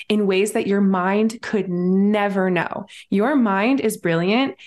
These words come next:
especially you, Erin. You have a brilliant mind. Like, you're really here to talk about ideas and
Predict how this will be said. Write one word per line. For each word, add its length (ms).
especially 800
you, 260
Erin. 340
You 100
have 160
a 60
brilliant 520
mind. 240
Like, 160
you're 140
really 260
here 160
to 80
talk 320
about 300
ideas 640
and 180